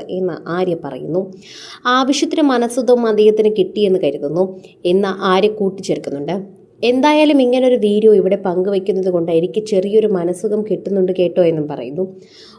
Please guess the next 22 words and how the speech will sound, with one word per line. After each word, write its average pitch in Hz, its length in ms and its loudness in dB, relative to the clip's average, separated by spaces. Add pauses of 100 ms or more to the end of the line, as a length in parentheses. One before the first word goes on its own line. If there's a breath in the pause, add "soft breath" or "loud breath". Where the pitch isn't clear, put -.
"ഒരു 185 120 6
പാലമിട്ടാൽ 208 840 0
അങ്ങോട്ടും 240 520 4
ഇങ്ങോട്ടും 226 440 2
വേണ്ടേ? 165 460 -2 (280)
തനിക്ക് 254 240 2
മനസ്സുഖം, 262 640 2
എനിക്കും 240 360 2
മനസ്സുഖം, 214 600 0
ബാക്കിയൊക്കെ 214 580 0
വരുന്നിടത്ത് 220 520 2
വെച്ച് 165 220 -2
കാണാം." 165 400 -6 (360 loud breath)
ഇങ്ങനെയാണ് 277 480 2
ആര്യ 196 260 2
കൂട്ടിച്ചേർക്കുന്നത്. 180 840 -2 (340)
പിന്നാലെ 190 360 2
നിരവധി 208 400 2
പേരാണ് 208 400 2
ആര്യയ്ക്ക് 196 380 -2
പിന്തുണയുമായി 208 800 0
എത്തുന്നത്. 160 440 -6